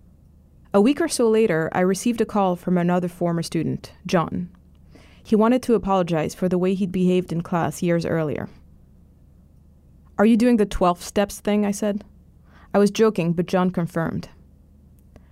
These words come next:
"I was an idiot in college," he said. "I wasn't living in the real world."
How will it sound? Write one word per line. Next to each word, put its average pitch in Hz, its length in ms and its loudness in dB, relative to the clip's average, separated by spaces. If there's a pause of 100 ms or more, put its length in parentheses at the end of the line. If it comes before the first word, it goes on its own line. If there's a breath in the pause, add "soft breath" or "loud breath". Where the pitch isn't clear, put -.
(200 soft breath)
"I 208 100 4
was 247 140 4
an 233 100 4
idiot 208 320 4
in 170 100 0
college," 160 380 -2
he - 100 -8
said. - 420 -6
"I 196 80 4
wasn't 214 300 4
living 196 220 2
in 175 100 2
the 165 100 2
real 165 220 -2
world." - 420 -4